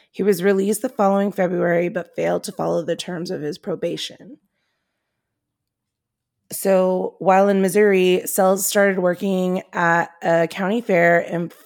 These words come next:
Forsyth, Forsyth, I'm not sure, uh, where he met Ina Court.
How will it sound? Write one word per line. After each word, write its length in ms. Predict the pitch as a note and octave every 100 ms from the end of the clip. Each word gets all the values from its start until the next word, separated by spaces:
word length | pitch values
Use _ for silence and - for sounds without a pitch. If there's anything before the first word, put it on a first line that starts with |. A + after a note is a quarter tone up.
| _ _ _ _
Forsyth, 1600 | E3 E3+ F3 F3+ F#3+ F#3+ G3+ G#3 A3 - - - B3+ A#3 - - _ _ _ _ _ _ -
Forsyth, 640 | F3 F3+ - F#3 F#3 F3+ _ _ _ _ _ _ _ _ _ E3+
I'm 200 | D3+ D#3+
not 160 | -
sure, 160 | - - -
uh, 240 | F#3 F#3
where 200 | F#3 F#3
he 180 | F#3 G3
met 320 | F#3 F#3 - -
Ina 460 | F3+ F#3+ G3+ G#3 G#3 _
Court. 840 | - - - E3+ E3 D3 - D4+ -